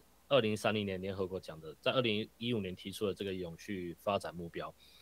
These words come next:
这个永续发展目标是什么？就是大家很常看到十七章，十七章的贴纸哦，就目标一到十七，那每个二-，二零三零年要完成什么东西。那其实里面最难，整件事情要最难做就是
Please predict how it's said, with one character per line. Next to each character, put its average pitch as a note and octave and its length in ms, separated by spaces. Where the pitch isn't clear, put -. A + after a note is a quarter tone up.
这 - 100
个 B2 400
永 A2+ 160
续 C#3+ 100
发 C3 140
展 A2 100
目 A#2 120
标 G#2+ 200
是 G#2 200
什 F2+ 100
么？ D#2 80
就 A2 140
是 G#2+ 160
大 G#2 120
家 G#2 60
很 F#2+ 140
常 F2+ 160
看 G2 120
到 F2+ 120
十 - 180
七 - 160
章， - 220
十 - 240
七 C3+ 180
章 B2+ 160
的 A2 80
贴 G#2 240
纸 - 220
哦， - 100
就 A#2 80
目 A2+ 120
标 G2+ 220
一 G#2 160
到 G2 140
十 - 160
七， D#2+ 400
那 F2 100
每 E2 160
个 D#2+ 300
二-， A#2+ 120
二 B2 80
零 G2+ 160
三 G2 160
零 F#2+ 100
年 F2+ 60
要 F#2 60
完 F2 180
成 E2+ 140
什 - 100
么 - 100
东 - 180
西。 - 180
那 G#3+ 80
其 G#3+ 160
实 - 100
里 C3 80
面 E3+ 160
最 F#3 240
难， G#2 340
整 G2 120
件 C#3 160
事 C#3 160
情 A2 160
要 A2+ 80
最 B2+ 160
难 F#2+ 200
做 G#2 180
就 G2+ 100
是 G2 160